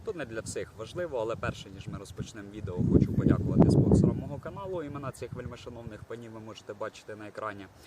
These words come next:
Нагадаю, що на моєму каналі існує підтримка мене монетою. Це мене мотивує, е, знімати, е, більш якісні відео, викладати їх більш скорше. Ну, а меценатам каналу надає ранній доступ до відео і ще пару плюшок.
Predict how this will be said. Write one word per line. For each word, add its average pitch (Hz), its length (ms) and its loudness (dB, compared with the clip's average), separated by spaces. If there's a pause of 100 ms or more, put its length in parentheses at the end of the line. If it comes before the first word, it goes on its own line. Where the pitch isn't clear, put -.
(360)
Нагадаю, 123 440 -4
що - 140 -12
на 110 80 -12
моєму 117 340 -12
каналі 123 360 -8
існує 139 320 -10
підтримка 160 480 -10
мене 180 180 -12
монетою. 180 580 -8 (240)
Це 151 160 -6
мене 117 180 -10
мотивує, 110 560 -10 (320)
е, 104 120 -10
знімати, 107 480 -10
е, 98 1500 -14
більш 107 220 -10
якісні 113 400 -6
відео, 180 320 -4
викладати 101 540 -8
їх 95 120 -14 (120)
більш 104 240 -14
скорше. 185 480 -6 (500)
Ну, 254 100 -10
а - 20 -4
меценатам 131 580 -4
каналу 110 400 -6
надає 101 380 -6
ранній 104 300 -6
доступ 110 400 -10
до 113 80 -12
відео 135 380 -4
і 95 40 -8
ще 117 200 -10
пару 98 220 -10
плюшок. - 360 -18